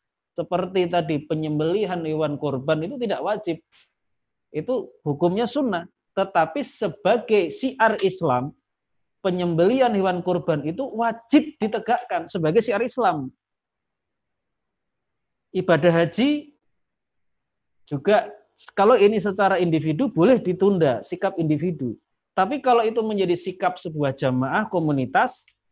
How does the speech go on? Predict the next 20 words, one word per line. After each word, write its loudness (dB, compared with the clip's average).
tidak -8
boleh 0
ditunda, -4
tidak -4
boleh -2
dihentikan -4
secara -8
sementara. -8
Ya, -8
jadi -2
ini -2
terkait -2
dengan -4
hukum -4
yang -4
lain, -2
yaitu -4
hukum -4
penegakan -8
syiar -12